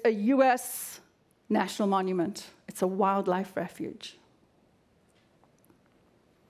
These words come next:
But during World War Two, the U S military, occupying Palmyra at the time, built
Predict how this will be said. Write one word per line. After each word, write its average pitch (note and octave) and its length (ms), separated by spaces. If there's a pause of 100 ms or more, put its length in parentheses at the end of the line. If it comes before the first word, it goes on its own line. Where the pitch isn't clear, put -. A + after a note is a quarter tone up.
(800)
But - 340
during F#4 360
World F4+ 200
War D4 200
Two, C#4+ 680 (1300)
the B3 80
U G#4+ 220
S B3 180
military, A#3+ 880 (1200)
occupying C#4 640
Palmyra G#3 640
at G3+ 140
the G3 80
time, A#3 640 (1080)
built E4 540